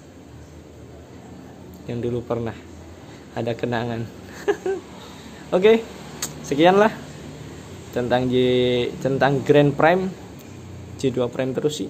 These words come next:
Soalnya ya hampir mirip sih emang bentuknya sama C dua Prime. Oke. Sedikit, hmm, bahasan yang ya dibilang anfaedah ya, anfaedah, dibilang faedah ya ada faedahnya dikit.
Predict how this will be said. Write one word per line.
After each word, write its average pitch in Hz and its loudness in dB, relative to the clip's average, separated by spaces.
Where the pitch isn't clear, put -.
Soalnya 147 0
ya 127 0
hampir 143 6
mirip 180 8
sih 190 -2
emang 175 2
bentuknya 139 -2
sama 113 -4
C - -4
dua - -4
Prime. - -12
Oke. 165 -6
Sedikit, 131 -2
hmm, 127 -6
bahasan 120 -2
yang 120 -2
ya 131 -4
dibilang 127 0
anfaedah 123 -2
ya, 113 -6
anfaedah, 117 0
dibilang 131 -2
faedah 120 -4
ya 135 -2
ada 127 -4
faedahnya 123 -6
dikit. - -8